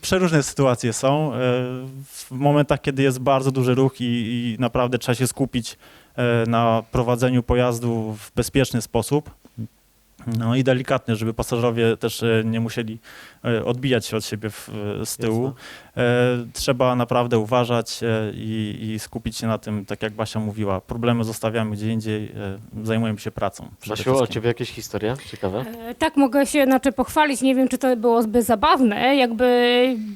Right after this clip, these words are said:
Speaker 3: się tak dobrze skończyło, jak się skończyło, ponieważ... e, nie tylko odbieram pasażerów premium,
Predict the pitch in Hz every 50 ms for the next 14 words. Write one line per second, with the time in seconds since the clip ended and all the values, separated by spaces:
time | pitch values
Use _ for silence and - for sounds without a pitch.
0 | - _ _ - 285 262 254 - - 277 240 240 269 254 220 226 214 240 214 202
1 | 254 240 - - 269 247 254 233 220 220 220 - 262 247 - 285 277 262 294 262
2 | 208 - 233 247 247 233 233 - - 220 226 226 220 214 208 208 208 208 _ _
3 | _ - - - - - - - - - 262 262 - 311 294 302 269 240 226 226
4 | 226 - 262 220 208 240 262 254 240 233 233 220 - - 262 254 - 269 254 226
5 | 269 240 220 214 - - - 226 220 240 311 392